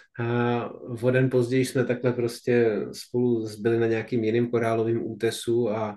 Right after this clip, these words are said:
a pod náma plavali žraloci. „Je, žraloci,“ jo, a, a tak prostě, jo. A jí se to opravdu líbilo, líbí se jí to, šnorchluje a, a potom, že jo, ona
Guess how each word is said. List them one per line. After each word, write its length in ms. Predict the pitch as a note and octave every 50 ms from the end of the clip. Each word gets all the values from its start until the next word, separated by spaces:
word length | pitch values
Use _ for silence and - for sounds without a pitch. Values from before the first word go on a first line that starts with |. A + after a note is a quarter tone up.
| - - - - - _ -
a 60 | G#2
pod 140 | - - -
náma 220 | A2 A2+ A#2 A#2+
plavali 320 | - A#2 A2 G#2+ A#2 A#2 G#2+
žraloci. 520 | A2 G#2+ A2 A2 A2 G#2+ G#2 - - G2+
„Je, 460 | G2+ C3 G#3+ C#4 F4 F#4 F#4 F#4 E4+
žraloci,“ 600 | - E4+ E4+ E4+ E4 E4 D#4+ - - - B3+ B3
jo, 120 | F#3+ G#3 A3
a, 140 | G#3+ G#3 G3+
a 160 | - - F#3
tak 260 | - F#3+ G3 G3+ G3 - _
prostě, 320 | A#2+ B2+ - - - F#2+
jo. 100 | G#2 G#2+
A 180 | - B2+ B2+ B2+ C#3+
jí 100 | C#3+ C3+
se 120 | F3 F3
to 120 | F3+ E3
opravdu 460 | C#3 D3+ D3+ D#3 F3+ F3+ F3 F3 F#3 F#3
líbilo, 560 | E3+ D#3+ D3+ D3 C#3 B2+ B2 D3+ G3+ G3+ - - - - - - - - _ _
líbí 280 | A#2+ A#2+ B2 B2 C3 B2+
se 140 | - - B2+
jí 180 | B2 A2+ G#2+
to, 340 | G#2+ A2+ B2 D#3 F3+ E3+ C#3+
šnorchluje 800 | - - A#2 G#2+ G#2 G#2 - - A#2 A2+ A#2 A#2+ C3+ D#3+ F#3+ G3+ -
a, 120 | - A#2 A2 G#2+ G#2 G2+ - - - - - - - -
a 60 | - -
potom, 300 | G#2+ G#2 - A#2 A#2 A2
že 80 | B2
jo, 120 | B2 A#2 A2
ona 240 | A#2 B2 B2+ B2+